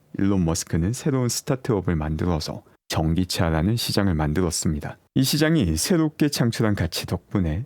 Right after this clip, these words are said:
테슬라의 시총은 열 배 이상 올라갈 수 있었죠. 그리고 현재 테슬라는 완전 자율주행이라는 전혀 새로운 시장을 만들고자 합니다.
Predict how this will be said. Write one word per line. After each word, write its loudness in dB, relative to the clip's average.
테슬라의 0
시총은 -2
열 0
배 -2
이상 0
올라갈 2
수 -4
있었죠. -2
그리고 4
현재 4
테슬라는 2
완전 2
자율주행이라는 2
전혀 2
새로운 0
시장을 2
만들고자 0
합니다. 0